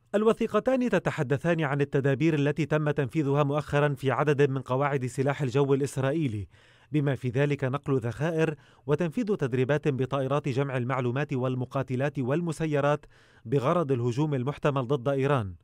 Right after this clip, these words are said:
المسؤولون الأمريكيون وفق سي إن إن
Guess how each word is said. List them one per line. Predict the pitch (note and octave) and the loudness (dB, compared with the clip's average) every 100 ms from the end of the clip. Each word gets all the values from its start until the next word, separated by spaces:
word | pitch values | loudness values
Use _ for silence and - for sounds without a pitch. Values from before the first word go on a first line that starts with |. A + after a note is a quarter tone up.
| _ _ _ _ _ - - | _ _ _ _ _ -8 0
المسؤولون | D#3 C#3+ D3 D3 D#3+ | 0 0 -2 0 2
الأمريكيون | D3 C#3 C3+ B2+ B2 D#3 D3 | 2 0 0 -2 -2 0 2
وفق | D3 D3 C3+ | 2 0 -4
سي | G#3 A3 | 0 0
إن | C3+ | 0
إن | C3 E3 | 0 -2